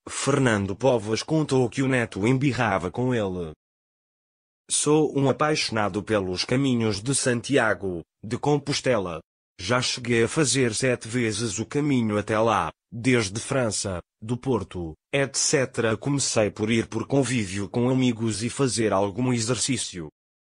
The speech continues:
A primeira vez que fui a Santiago, tinha nascido o meu primeiro neto há dois, três meses e nós, avós,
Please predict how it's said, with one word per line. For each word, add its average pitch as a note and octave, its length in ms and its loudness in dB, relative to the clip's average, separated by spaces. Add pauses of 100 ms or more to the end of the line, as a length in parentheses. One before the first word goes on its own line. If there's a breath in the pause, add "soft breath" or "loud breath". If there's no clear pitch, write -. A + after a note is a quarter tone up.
(760)
A B2+ 140 0
primeira C#3 500 2
vez G#2+ 360 0
que A2 100 -4
fui B2+ 380 0
a D#3+ 40 6
Santiago, A2 920 0 (180)
tinha A2 300 0
nascido A2+ 480 0
o A#2 40 0
meu A#2+ 200 4
primeiro A2+ 480 0
neto C3+ 400 2
há A#2 160 4
dois, F2 500 2 (180)
três D3 340 4
meses A#2 440 -2
e C3+ 80 2
nós, A2+ 540 -2 (200)
avós, A2+ 760 0